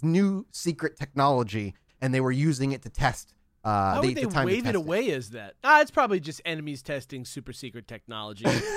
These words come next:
Speaker 2: No big deal.
Speaker 1: Well, so to me, also at the same time, like, w-, if that's true, why are they being passive?
Speaker 2: And why are they
Speaker 1: <laughs>
Speaker 2: characterizing him as playful?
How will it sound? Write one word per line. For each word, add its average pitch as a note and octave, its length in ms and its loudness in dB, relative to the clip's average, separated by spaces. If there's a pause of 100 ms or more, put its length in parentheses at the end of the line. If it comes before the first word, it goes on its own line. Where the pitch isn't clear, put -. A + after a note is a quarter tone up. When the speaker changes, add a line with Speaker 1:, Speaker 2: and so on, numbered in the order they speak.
(640)
Speaker 2:
No A#3 100 -2
big D#3 220 -4
deal. C3 320 -6
Speaker 1:
Well, E4+ 220 6
so E4+ 160 2
to - 120 0
me, E4 200 -4
also E4+ 340 8
at - 80 4
the C#4+ 60 -6
same D4 240 -2
time, D#4+ 340 4
like, A#3 240 2 (640)
w-, F3+ 300 -4
if B3+ 180 0
that's C#4 240 4
true, F4 320 6
why A#3 280 8
are C#4 100 4
they C4+ 100 4
being B3 280 2
passive? F#3+ 580 -2 (180)
Speaker 2:
And D#3 360 0
why - 160 8
are - 20 8
they A3+ 160 6
Speaker 1:
<laughs> F#3+ 60 -2
Speaker 2:
characterizing B3+ 600 0
him A#3+ 160 -2
as G3 160 -2
playful? D3 720 -6